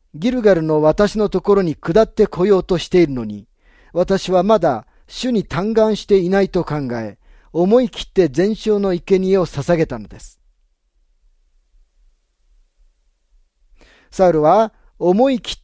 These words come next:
て生贄を捧げ、主に嘆願をしたというわけです。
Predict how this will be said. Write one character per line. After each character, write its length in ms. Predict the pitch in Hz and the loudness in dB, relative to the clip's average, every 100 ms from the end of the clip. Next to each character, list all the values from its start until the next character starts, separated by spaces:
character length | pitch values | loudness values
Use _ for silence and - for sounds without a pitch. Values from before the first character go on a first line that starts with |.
| - | 0
て 240 | 208 - | 0 0
生 320 | - 185 220 | -10 -4 0
贄 220 | 214 202 190 | 2 2 0
を 80 | |
捧 300 | 160 160 156 | 0 -4 -4
げ、 300 | 139 170 220 - _ _ | -2 0 0 -4 _ _
主 240 | - 262 | -10 -4
に 160 | 233 170 | -2 -4
嘆 400 | - 139 208 233 | -6 -6 -4 0
願 300 | 226 208 196 | 2 2 0
を 80 | |
し 120 | 180 - | -4 -4
た 240 | 151 - _ | -6 -6 _
と 100 | - | -4
い 80 | 190 165 | 0 0
う 60 | |
わ 100 | 127 | -4
け 100 | - | -8
で 80 | - | -18
す。 180 | - | -20